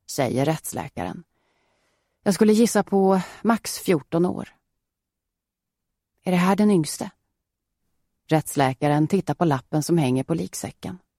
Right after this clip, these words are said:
"Det är vad vi tror." Han lägger vant fingrarna runt pojkens hals och känner försiktigt samtidigt som han mjukt vrider huvudet åt olika håll.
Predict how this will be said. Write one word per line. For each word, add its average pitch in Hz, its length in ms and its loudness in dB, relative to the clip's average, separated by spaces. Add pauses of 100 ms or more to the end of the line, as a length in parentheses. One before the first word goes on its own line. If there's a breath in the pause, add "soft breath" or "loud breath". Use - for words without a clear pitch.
(1080)
"Det 220 500 2
är 180 200 4
vad 175 140 0
vi 196 80 0
tror." 196 400 -6
Han 202 140 6
lägger 196 320 4
vant 214 340 4
fingrarna 175 640 2
runt 165 240 0
pojkens 165 460 -4
hals - 580 -6 (340)
och 214 120 0
känner 208 560 0
försiktigt - 760 -4
samtidigt 160 640 0
som 160 160 2
han 165 220 2 (280 soft breath)
mjukt - 840 0
vrider 185 380 2
huvudet 151 560 -2
åt - 140 -8
olika 151 380 -6
håll. 170 300 -8